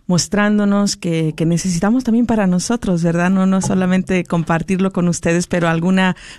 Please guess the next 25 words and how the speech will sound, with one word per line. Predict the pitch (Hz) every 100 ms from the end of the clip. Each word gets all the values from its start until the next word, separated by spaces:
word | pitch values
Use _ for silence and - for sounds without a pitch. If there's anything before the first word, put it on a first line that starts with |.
| -
vivencia | 196 190 196 185 202
que | 190 180
nosotros | 170 190 180 190
ya | 180
estamos | 180 - 180 190 185
tal | 175 160
vez | 180 180
pasando, | - 160 - 196 202 208 - - - -
el | 165
Señor | 170 165 180 175
nos | 170 160
muestra, | 170 170 - 170 160
¿verdad?, | 160 156 165
en | 170
este | 165 - 160
tema | 160 175 175 170
también. | 160 156 170 196
Y | 226
les | 170
quería | - 160 160
comen-, | 165 165 156 -
ah, | - 147 143 - _
compartir | - 180 160 156 151 196 196
el | 180 160
título, | - 240 - 180 185